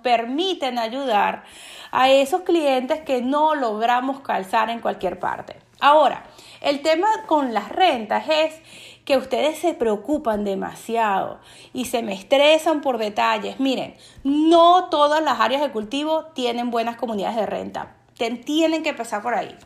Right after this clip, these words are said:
¿Cómo sé, Esti, de dónde saco las comunidades de renta de mi área de cultivo? Bueno, adivina, a ver, ¿quién me dice cómo se ubican las comunidades de renta dentro de tu área de cultivo?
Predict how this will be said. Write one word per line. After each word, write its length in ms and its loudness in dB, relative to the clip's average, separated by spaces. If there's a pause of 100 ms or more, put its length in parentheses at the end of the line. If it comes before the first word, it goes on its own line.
(460)
¿Cómo 340 4
sé, 360 6
Esti, 280 2
de 140 2
dónde 320 6 (180)
saco 320 4
las 140 2
comunidades 500 -4
de 120 0
renta 380 -2
de 80 -2
mi 140 -2
área 200 -2
de 80 -4
cultivo? 500 -6 (320)
Bueno, 240 6 (100)
adivina, 640 2
a 120 4
ver, 400 0 (120)
¿quién 260 4
me 120 2
dice 460 -2
cómo 400 6
se 280 0
ubican 580 0
las 180 0
comunidades 800 -2
de 120 0
renta 500 0
dentro 520 0
de 160 2
tu 200 -2
área 280 2
de 140 -4
cultivo? 540 -10